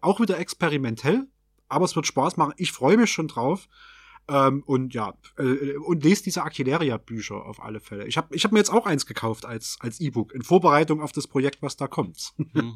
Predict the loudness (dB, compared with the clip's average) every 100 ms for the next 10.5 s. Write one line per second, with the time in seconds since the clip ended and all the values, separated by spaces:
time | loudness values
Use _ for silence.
0 | -12 -6 -2 -2 -2 0 0 0 -2 -8
1 | -14 _ -20 -20 -20 -20 -4 -2 0 0
2 | 0 0 -2 -4 -8 -6 -6 -6 -2 -2
3 | -2 -4 -4 -4 -6 -6 -10 -16 -10 -10
4 | -10 _ _ _ 0 2 2 0 -4 -6
5 | -6 -6 -6 -4 -2 0 -2 -2 -6 -4
6 | -4 -6 -6 -8 -6 -4 -4 -4 -6 -6
7 | -6 -4 -2 -2 -2 -4 -4 -4 -4 -4
8 | -6 -6 -8 -6 -6 -8 -8 -4 -4 0
9 | 0 0 -2 -4 -6 -6 -8 -8 -4 -2
10 | -2 -2 -2 -4 -10